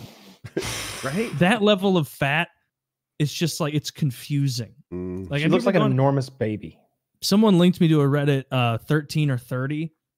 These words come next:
Speaker 1: Yes.
Speaker 2: And
Speaker 3: Uh, yeah.
Speaker 2: it's really funny. There's one of this,
Speaker 3: <laughs>
Speaker 2: of this mugshot of a guy who's, like, balding up here, has long straight hair,
Speaker 3: <laughs>
Speaker 2: and has, like, a little bit of stubble, but also, like, the most feminine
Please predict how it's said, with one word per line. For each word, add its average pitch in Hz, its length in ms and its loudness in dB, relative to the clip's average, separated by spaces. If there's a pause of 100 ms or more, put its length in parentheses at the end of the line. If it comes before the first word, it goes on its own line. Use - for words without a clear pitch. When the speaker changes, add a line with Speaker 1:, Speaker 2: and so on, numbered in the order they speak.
(320)
Speaker 1:
Yes. 101 380 -6
Speaker 2:
And 123 260 4
Speaker 3:
Uh, - 40 0
yeah. 117 260 -2 (400)
Speaker 2:
it's 165 340 0
really 180 600 6
funny. 147 420 0
There's 165 300 -2
one 170 400 -2
of 151 240 -4
this, 160 340 2 (180)
Speaker 3:
<laughs> - 140 -12
Speaker 2:
of 156 200 0
this 165 300 -4
mugshot 170 680 -4 (280)
of 151 140 0
a 165 80 0
guy 160 320 0
who's, 156 240 -2
like, 139 180 -2 (200)
balding 170 420 -2
up 165 160 -4
here, 127 460 -4 (260)
has 165 280 -4
long 160 420 0
straight 170 420 0
hair, 139 460 -6 (180)
Speaker 3:
<laughs> - 240 -10
Speaker 2:
and 143 160 0
has, 156 300 -4
like, 147 220 -2
a 165 100 -8
little 175 240 2
bit 190 100 0
of 185 100 2
stubble, 143 460 0
but 135 140 -4
also, 160 240 -2
like, 151 160 -2
the 151 60 -2
most 147 280 -2
feminine 165 720 4